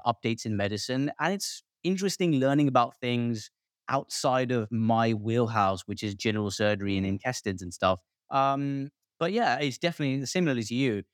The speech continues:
Speaker 1: you know, reading up
Speaker 2: Yeah.
Speaker 1: on things which I thought I'd never have to touch again,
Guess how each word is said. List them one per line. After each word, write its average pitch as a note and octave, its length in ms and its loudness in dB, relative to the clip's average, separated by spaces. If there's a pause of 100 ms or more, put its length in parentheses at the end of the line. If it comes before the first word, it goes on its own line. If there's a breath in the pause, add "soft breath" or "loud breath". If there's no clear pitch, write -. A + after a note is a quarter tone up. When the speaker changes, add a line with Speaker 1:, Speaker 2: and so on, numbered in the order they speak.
(120)
Speaker 1:
you A2+ 80 -2
know, A#2 120 4
reading D3+ 380 4
up C#3 120 4
Speaker 2:
Yeah. - 60 -2
Speaker 1:
on B2+ 120 0
things A#2+ 340 0
which A#2 320 0
I A#2 80 2
thought A#2+ 180 2
I'd A2+ 120 2
never A#2 220 2
have A#2+ 240 -4
to A#2 60 -12
touch - 300 -8
again, A2+ 580 -2